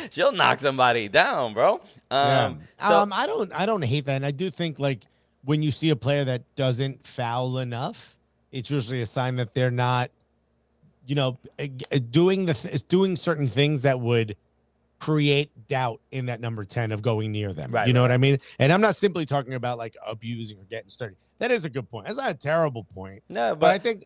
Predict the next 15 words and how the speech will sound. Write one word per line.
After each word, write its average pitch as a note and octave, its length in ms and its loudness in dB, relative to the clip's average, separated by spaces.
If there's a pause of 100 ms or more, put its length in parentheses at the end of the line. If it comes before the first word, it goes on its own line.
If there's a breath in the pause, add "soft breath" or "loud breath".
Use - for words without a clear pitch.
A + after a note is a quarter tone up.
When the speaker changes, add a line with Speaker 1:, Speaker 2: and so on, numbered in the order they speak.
(100)
Speaker 2:
I G3+ 140 -4
think A#3 240 -4
Andy G#3 260 -4
Sullivan G3 420 -2
is D3+ 100 -2
being D#3+ 200 -4
put E3 160 -2
in D#3+ 40 -8
a D3 40 -8
position C3 420 -6
where C3 100 -4
she C3+ 160 -14
really C3 260 -8
can't A#2 340 -8
win. G#2 240 -10